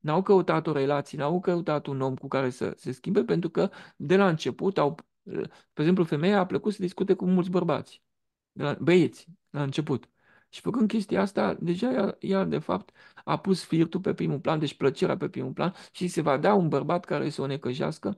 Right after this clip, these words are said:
ca să-i distrugă a, absolutismul acesta. Deci un bărbat care să nu aprecieze, să, că e normal să se întâmple asta, ca să distrugă dorința ei. Deci când bărbatul o dezamăgește pe femeie,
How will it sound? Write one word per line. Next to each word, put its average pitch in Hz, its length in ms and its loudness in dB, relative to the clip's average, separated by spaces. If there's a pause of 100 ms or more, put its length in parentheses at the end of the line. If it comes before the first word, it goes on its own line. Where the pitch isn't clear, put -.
(220)
ca 160 120 -2
să-i 151 160 -4
distrugă 151 560 -2
a, - 260 -10
absolutismul 131 600 -8
acesta. 139 340 -10 (300)
Deci 135 220 -4
un 143 120 0
bărbat 143 360 0
care 131 200 -4
să 113 140 -6
nu 175 160 0
aprecieze, 185 560 -2
să, - 140 -12 (320)
că - 100 0
e 165 60 6
normal 190 320 6
să 175 100 -4
se 165 100 -4
întâmple 151 280 -4
asta, 117 260 -2
ca 135 100 -2
să 147 140 -4
distrugă 180 420 0
dorința 165 480 4
ei. 135 320 0 (600)
Deci 135 300 -4
când 143 160 0
bărbatul 156 420 4
o 196 40 10
dezamăgește 160 640 0
pe 180 100 -6
femeie, 123 480 -4